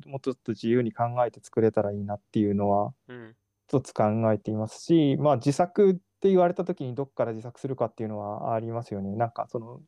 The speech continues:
Speaker 2: うん。
Speaker 1: やり始める前に友達と話してたのは、なんか、おま-、お-、なんかダッシュ村なんじゃないかっていう話をされていて、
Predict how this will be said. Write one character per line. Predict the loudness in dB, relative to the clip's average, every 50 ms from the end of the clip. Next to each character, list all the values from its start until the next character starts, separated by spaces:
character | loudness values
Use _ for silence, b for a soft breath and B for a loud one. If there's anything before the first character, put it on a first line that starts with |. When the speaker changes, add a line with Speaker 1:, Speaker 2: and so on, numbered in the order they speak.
| _ _ -18
Speaker 2:
う | -18
ん。 | -18 -18 -20 _ _ _ _ 2
Speaker 1:
や | 4 4
り | 6 4
始 | 4 2 2 2 2
め | 2 4
る | 4 4
前 | 4 2 0
に | 0 -2
友 | -6 -6 -4 -4
達 | -4 -4 -4
と | -4
話 | -2 -2 -4 -4
し | -4
て | -4
た | -4 -4 -4
の | -4 -4
は、 | -6 -6 -6
な | -8 -10
ん | -8
か、 | -8 -8 -8 -6 -8
お | -8 -6 0
ま-、 | 2 2 2 0
お-、 | -4 -10 -12 -14 -2
な | 0 0
ん | 2
か | 2 0 0
ダ | 0 -2
ッ | -2
シ | 0 0 0
ュ |
村 | 2 4 4 4 6
な | 6 4
ん | 2
じ | 0 -2
ゃ | -4
な | -2 -2
い | -4
か | -6 -6
っ | -8 _ _
て | -6
い | -6 -6
う | -6 -8 -12 -14 _ _ _ _ _ _ _
話 | 0 0 0 2 2 2
を | 2
さ | 4 2 0 0
れ | 0 -2
て | -4 -4
い | -4 -2
て、 | 0 0 0 0 -2